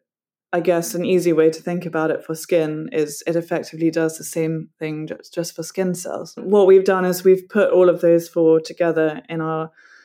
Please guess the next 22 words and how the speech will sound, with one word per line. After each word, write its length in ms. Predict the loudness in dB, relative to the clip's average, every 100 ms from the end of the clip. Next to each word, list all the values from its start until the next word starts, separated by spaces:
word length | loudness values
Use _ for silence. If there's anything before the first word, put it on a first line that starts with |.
| _ _ -2
blend 360 | 0 0 -4
called 180 | -2 -2
the 120 | -2
Astro 380 | -4 -8 -4 -4
Shroom 560 | -2 -2 -2 -2 -6 -6
blend. 300 | -4 -4 -6
So 120 | -2
you 140 | -2
kind 240 | -2 -6 -6
of 120 | -2
don't 180 | -2 -2
really 180 | -2 -4
have 200 | -6 -8
to 140 | -4
memorize 680 | -2 -2 -4 -4 -4 -8 -8
all 180 | -2 -2
the 320 | 0 -4 -6 -12 _ _ _
complex 500 | -12 -8 -6 -8 -8
names. 400 | -10 -10 -10 -10
You 80 | -10
can 160 | -8 -8
just 420 | -8 -8 -14